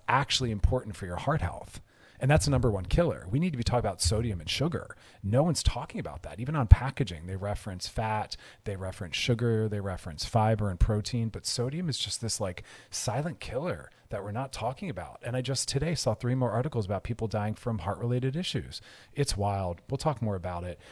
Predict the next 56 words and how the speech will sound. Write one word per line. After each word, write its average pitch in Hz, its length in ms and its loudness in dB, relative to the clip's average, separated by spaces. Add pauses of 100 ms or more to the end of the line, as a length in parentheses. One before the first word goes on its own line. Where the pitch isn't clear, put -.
(120)
but 143 80 2
we 143 160 2
can 151 220 -2
talk - 340 0
about 107 260 -2
this 98 240 -4
while 104 160 -2
still 110 280 -2
being 101 220 -4
body 107 260 -2
positive, 101 580 -4
not 98 240 -6
leaning 107 240 -2
into 107 180 -4
diet 95 320 -2
culture, 98 520 -4 (260)
not 107 220 -4
calling 104 320 -2
foods 101 360 -8
good 104 140 -4
or 98 80 -2
bad, 104 380 0
but 104 100 0
we 95 120 -4
do 113 140 0
need 131 180 0
to 107 80 -2
be 110 100 4
looking 107 340 0
at 92 160 -2
what 90 140 -8
we're 95 80 -6
putting 101 260 2
in 95 100 -4
our 90 120 -4
bodies 87 520 -2
and 95 160 -8
nutrition 123 440 -2
levels. 73 320 -6
That's 113 200 -2
a 185 60 2
real 139 240 2
thing. 123 420 -6 (320)
It's - 120 -8
a, 110 100 -2
it's, - 240 -4
like, 110 320 -4 (120)
that 135 220 2
is 131 260 0
real. 110 280 0
Not 127 220 0
everyone 127 320 2
has - 320 -2
to - 120 -2
do 107 180 2
that. 190 240 0